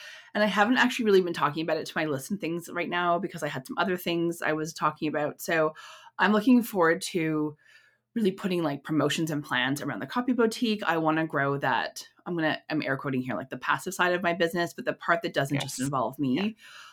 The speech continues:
Speaker 1: I wanna grow that. That's been part of my hope and dream for a while.
Speaker 2: Mm-hmm.
Speaker 1: Um, and I wanna continue to serve, I, you know, I serve a handful of clients through my big launch package a year. I probably only take, like, five or six of that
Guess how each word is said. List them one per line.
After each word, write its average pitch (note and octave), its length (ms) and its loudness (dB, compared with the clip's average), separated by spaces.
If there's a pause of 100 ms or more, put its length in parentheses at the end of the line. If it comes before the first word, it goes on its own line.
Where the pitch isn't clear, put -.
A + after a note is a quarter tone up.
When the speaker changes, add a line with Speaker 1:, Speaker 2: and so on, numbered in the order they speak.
(140)
Speaker 1:
I G3 60 4
wanna F3 260 6
grow D3 240 2
that. C#3 160 2
That's B2 160 0
been E3+ 160 -6
part C#3+ 260 -2
of C#3+ 120 -4
my B2+ 360 -2 (320)
hope - 260 -10
and D3+ 140 -6
dream C#3+ 300 -2
for E3 100 -2
a E3 140 4
while. C#3 500 2 (220)
Speaker 2:
Mm-hmm. F3 520 -2
Speaker 1:
Um, D#3+ 200 -4 (420)
and A3 100 2
I G#3+ 120 6
wanna G#3 300 6
continue G3 680 4
to D#3+ 840 0 (380)
serve, D#3+ 400 0
I, D3+ 200 2
you F3+ 100 2
know, E3+ 80 2
I C#3+ 80 0
serve F#3 180 -2
a F3 60 2
handful D#3 320 0
of D#3 100 -2
clients D3 380 -2
through E3 120 -4
my C#3+ 120 0
big C#3+ 180 -2
launch C#3+ 300 -4
package D#3+ 300 -8
a D#3+ 40 -2
year. D3 300 0
I C#3+ 40 -2
probably E3 260 -4
only D3+ 180 0
take, - 220 -10
like, D3+ 140 -8
five - 200 -10
or - 60 -14
six - 280 -8
of D#3+ 120 -8
that D#3 380 0